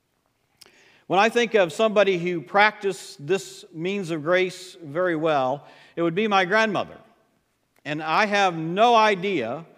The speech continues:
uh, what you think heaven's going to be like, but I'm gonna tell you my version of it. It'll be wrong, but it's my version of it. I think I'm gonna get to go to heaven and see my grandmother, and we're gonna get to watch Billy Graham reruns.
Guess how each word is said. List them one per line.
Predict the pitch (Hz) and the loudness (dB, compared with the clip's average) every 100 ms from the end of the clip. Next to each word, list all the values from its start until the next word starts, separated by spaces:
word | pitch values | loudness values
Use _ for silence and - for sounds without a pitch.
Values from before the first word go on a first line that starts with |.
| _ _ _ - | _ _ _ -6
uh, | 143 139 | -4 -2
what | 151 170 - | -2 -2 -4
you | 208 | -8
think | 180 196 175 | -4 -6 0
heaven's | 185 185 175 | 0 0 -4
going | 151 180 180 | -2 -2 -2
to | |
be | 160 160 | -2 2
like, | 170 180 170 | 6 6 4
but | 170 | 0
I'm | 175 185 | 0 0
gonna | 180 165 | -4 -4
tell | 214 190 | -2 -2
you | 160 | 0
my | 170 185 | 0 0
version | 165 160 135 120 | 0 -2 -4 -6
of | 117 113 | -10 -10
it. | 156 _ _ _ _ | -12 _ _ _ _
It'll | 143 151 | -4 -2
be | 156 185 | 0 2
wrong, | 196 220 180 190 | 4 6 6 2
but | 160 | -2
it's | 156 | -4
my | 156 185 | 2 4
version | 175 208 233 110 | 4 0 -2 -4
of | 104 202 | -12 -10
it. | - _ _ _ _ _ _ _ _ _ _ - | -12 _ _ _ _ _ _ _ _ _ _ -2
I | 143 233 | 2 2
think | 220 214 | 2 2
I'm | 214 214 | 2 2
gonna | 214 190 | 0 2
get | 214 220 | 0 0
to | |
go | 180 220 | 0 2
to | 214 185 | 4 4
heaven | 214 226 | 4 2
and | 208 185 | -2 -4
see | 233 226 | -4 0
my | 208 | 0
grandmother, | 190 220 254 226 202 214 | 2 4 4 2 0 2
and | 190 190 | 0 0
we're | 220 | 0
gonna | 220 208 | 0 0
get | 202 208 | -2 -2
to | 196 | 0
watch | 196 208 202 170 | 4 2 2 -2
Billy | 202 214 | 0 2
Graham | 190 220 220 208 | 2 2 2 0
reruns. | 214 233 196 135 95 90 - | -2 0 0 -2 -6 -16 -20